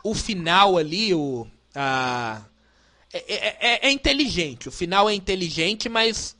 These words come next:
é, pra mim é, ao mesmo tempo, também perigoso, exatamente por tudo que a gente falou, tá? Tem aí também a história de colocar aí um próximo filme do Hulk,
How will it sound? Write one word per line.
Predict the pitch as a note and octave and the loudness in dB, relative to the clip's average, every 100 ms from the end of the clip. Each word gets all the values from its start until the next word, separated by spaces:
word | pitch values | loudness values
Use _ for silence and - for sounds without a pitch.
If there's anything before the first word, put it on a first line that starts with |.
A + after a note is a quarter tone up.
| _ | _
é, | E3+ D#3+ D#3 D3 | -2 2 4 2
pra | - A3+ A3+ | 4 6 6
mim | G3+ A#3 | 4 2
é, | A#3+ A3+ | 2 4
ao | G3 | 4
mesmo | G3+ F#3 F#3 | 4 0 -2
tempo, | G3 F#3+ | -4 -2
também | G3 F#3+ | -2 -2
perigoso, | G#3+ A#3 G3+ F3 F#3+ G#3+ G#3 A3+ - - _ _ - - | -4 -4 -2 4 8 8 6 -4 -10 -20 _ _ -12 -2
exatamente | F3+ G#3 G3 G#3+ F#3 G3 - | 2 2 2 2 2 -2 -2
por | - - - | -2 -2 -4
tudo | F3+ A3 A3+ | -2 0 0
que | A3 | -2
a | A3 | -4
gente | A3 - | -4 0
falou, | A#3+ A3 D#3 G#2+ - _ _ _ | 4 4 4 -2 -8 _ _ _
tá? | C3 D3 - - _ - - - _ - | 0 2 2 -2 _ -20 -20 -20 _ 4
Tem | A#3 A#3 | 6 8
aí | G#3+ G3+ | 6 6
também | G3 G3 F3+ F3+ F3 | 4 4 4 4 4
a | |
história | D#3+ - - E3 F3+ E3+ C#3+ | 2 0 4 6 6 4 0
de | C#3 | -4
colocar | B2+ E3 D3 C3+ - D#3 | -6 -2 -2 -2 0 0
aí | C#3+ | 0
um | D3 | -4
próximo | - D3 C#3+ C#3+ | 2 2 2 -4
filme | - D3+ D3 | -6 -4 -2
do | C#3 E3+ | 4 4
Hulk, | F3 G#3+ G#3+ - A3+ | 6 6 6 2 -4